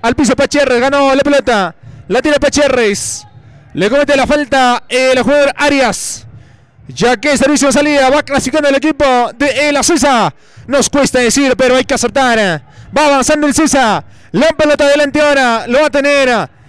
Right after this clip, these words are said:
en la jugada ahora Roca. Perdido la pelota. Morales con el balón. La tiene Morales. Otra ahora con Arias. Arias en su territorio. Toca el toque del conjunto de la visita. Y ahora una vez más. Para ir, para avanzar ahora.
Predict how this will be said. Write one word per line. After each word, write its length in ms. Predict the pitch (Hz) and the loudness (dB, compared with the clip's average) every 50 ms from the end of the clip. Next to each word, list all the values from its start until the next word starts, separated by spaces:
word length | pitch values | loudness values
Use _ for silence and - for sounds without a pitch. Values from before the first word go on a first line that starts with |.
| - - - | -20 -20 -12
en 280 | - 143 180 220 254 269 | -6 -4 -2 0 0 0
la 100 | 262 - | 0 0
jugada 320 | - 277 285 277 285 294 | 0 0 2 2 2 2
ahora 180 | 320 320 294 262 | 2 2 0 0
Roca. 360 | 254 277 277 262 - 247 240 | 0 0 0 0 0 -2 -2
Perdido 320 | 254 262 277 285 285 269 | -2 0 0 0 2 2
la 60 | 269 262 | 2 2
pelota. 580 | 277 277 269 240 196 247 220 202 180 151 - _ _ _ _ _ - | 0 0 0 0 0 0 0 0 -2 -4 -6 _ _ _ _ _ -8
Morales 540 | - 254 320 320 320 311 294 277 254 - - | -2 0 0 2 2 2 2 0 0 0 0
con 160 | 285 294 294 | 0 0 2
el 60 | 285 | 2
balón. 500 | 294 294 294 277 262 240 220 196 170 135 - - - | 2 2 2 2 2 0 0 -2 -2 -4 -8 -6 -6
La 100 | 226 262 | -4 -2
tiene 160 | 339 330 311 | 0 0 0
Morales. 420 | 311 302 311 311 294 285 254 - | 0 0 2 2 2 0 0 -2
Otra 160 | 277 294 302 285 - | -2 -2 -2 0 0
ahora 180 | 302 302 302 254 | 2 2 2 0
con 140 | 254 285 311 | 0 0 0
Arias. 580 | 311 302 294 277 277 226 175 - - - - - - _ _ _ | 0 0 0 0 0 -2 -2 -4 -8 -10 -14 -16 -20 _ _ _
Arias 360 | - 285 320 302 294 277 220 269 | -2 0 0 2 2 0 0 0
en 100 | 277 240 | 0 0
su 120 | 269 277 | -2 -2
territorio. 420 | - 330 311 294 262 320 311 285 | 0 -2 -2 0 0 0 0 0
Toca 200 | - 330 311 311 | 0 -2 -2 -2
el 40 | 294 | -2
toque 180 | - 320 311 302 | -2 -2 0 0
del 140 | 294 294 285 | 0 0 0
conjunto 640 | 311 294 285 339 320 - 320 285 269 254 220 185 - - - - - - | 0 0 0 0 0 0 0 0 2 0 0 -2 -6 -12 -20 -20 -12 -6
de 120 | - 294 | -2 0
la 80 | 311 302 | 2 2
visita. 640 | 311 240 302 302 - 294 262 233 196 165 139 - - - _ - - - - - - - - - | 2 2 0 0 0 0 0 0 0 -2 -4 -8 -12 -20 _ -20 -20 -20 -20 -20 -20 -20 -6 -2
Y 60 | 202 | 0
ahora 200 | 277 277 269 269 | 0 2 2 2
una 180 | 277 285 285 277 | 2 2 2 2
vez 180 | 277 262 208 | 2 2 2
más. 600 | 262 294 294 269 240 - - - - - - - _ _ _ _ _ _ _ _ _ _ | 2 2 2 0 0 -2 -6 -8 -10 -12 -14 -20 _ _ _ _ _ _ _ _ _ _
Para 320 | 269 285 277 269 277 285 | 0 2 2 4 2 2
ir, 160 | 294 294 277 | 2 0 0
para 180 | - 277 277 277 | 2 2 2 2
avanzar 540 | 277 277 277 254 - 302 302 294 285 277 285 | 2 2 0 0 0 0 2 2 2 2 2
ahora. 520 | 302 294 294 277 269 254 240 220 220 | 2 2 2 2 2 2 0 0 -2